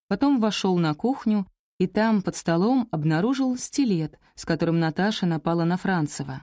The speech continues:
осторожно взял его и осмотрел. «Повезло тебе, Коля», констатировал он, «что дамочка не с десантным ножом на тебя напала, так бы она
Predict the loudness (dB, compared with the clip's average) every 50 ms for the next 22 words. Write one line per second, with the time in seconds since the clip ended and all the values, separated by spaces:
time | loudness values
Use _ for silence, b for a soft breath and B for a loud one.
0 | -10 -8 -8 -4 -2 -2 0 0 0 0 -2 -2 0 0 0 0 0 0 0 0
1 | 0 -2 -2 -2 -2 -2 -2 0 0 0 0 0 -2 -2 -4 -4 -4 -6 -10 -16
2 | _ _ _ _ _ _ _ _ _ _ _ _ _ _ _ _ _ _ _ 2
3 | 2 2 2 4 4 4 2 2 2 2 2 2 2 2 2 2 2 2 2 0
4 | -2 -4 -10 _ -2 0 0 0 0 0 -2 0 0 0 0 0 2 0 0 0
5 | 0 0 0 0 -2 -4 -10 _ _ _ _ _ -14 -4 0 2 2 4 4 4
6 | 4 2 2 0 -2 0 0 0 0 2 2 2 2 2 0 0 -2 -2 0 0
7 | 0 2 2 0 0 0 0 2 2 2 2 2 2 2 2 2 0 0 0 0
8 | 0 0 0 0 0 0 -2 -2 -2 -2 -2 -2 -4 -8 -10 -10 -4 -2 0 0
9 | 2 2 2 2 2 2 2 2 0 0 -2